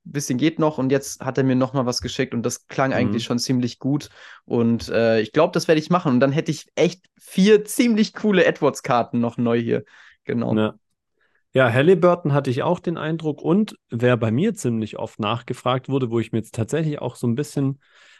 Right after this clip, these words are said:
Speaker 2: gucken werd, dass ich vielleicht mal die eine oder andere noch rankrieg, ist, äh, Şengün. Äh, Alperen
Speaker 1: Ja,
Speaker 2: Şengün.
Speaker 1: stimmt. Macht
Speaker 2: Den
Speaker 1: auch
Speaker 2: haben
Speaker 1: Sinn,
Speaker 2: auch
Speaker 1: ne?
Speaker 2: Ja,
Speaker 1: Ich
Speaker 2: voll.
Speaker 1: mein,
Speaker 2: Also
Speaker 1: er ist, er ist ein cooler Spieler zum einen. Also ich schau dem richtig gerne zu. So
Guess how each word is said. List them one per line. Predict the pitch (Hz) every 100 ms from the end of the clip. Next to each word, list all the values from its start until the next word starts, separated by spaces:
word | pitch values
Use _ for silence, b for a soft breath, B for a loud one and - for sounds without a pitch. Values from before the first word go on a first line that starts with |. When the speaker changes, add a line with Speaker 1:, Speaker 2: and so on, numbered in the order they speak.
| b
Speaker 2:
gucken | - 156 135
werd, | 123 120
dass | 117 123
ich |
vielleicht | - 120 117
mal | 113
die | 113
eine | - 131 131
oder | 113
andere | 123 117 113
noch | 107
rankrieg, | 123 147 - 143 139
ist, | 123 -
äh, | 120 110 107 107 107 104 -
Şengün. | - 156 170 110 92 92 _ _ _ _ _ _
Äh, | - -
Alperen | 135
Speaker 1:
Ja, | 143 160 143
Speaker 2:
Şengün. | 139 139 156 143
Speaker 1:
stimmt. | 110 - _ _ _ B B -
Macht | 143 143
Speaker 2:
Den |
Speaker 1:
auch | 139 127
Speaker 2:
haben |
Speaker 1:
Sinn, | 143 247 143
Speaker 2:
auch |
Speaker 1:
ne? | 135 214 240 _ _ _ _
Speaker 2:
Ja, | 117 143 135
Speaker 1:
Ich | 131 160
Speaker 2:
voll. |
Speaker 1:
mein, | 160 160 - -
Speaker 2:
Also | - 104 107
Speaker 1:
er | 156 156
ist, | 147 -
er | 151 151
ist | - -
ein | 147 127
cooler | - 190 165
Spieler | 131 - 143 160 208
zum | - 196
einen. | - 208
Also | 135 135
ich | 143
schau | - 143
dem | 131 117
richtig | 180 180 -
gerne | 165 165 170
zu. | - 190 190
So | 143 143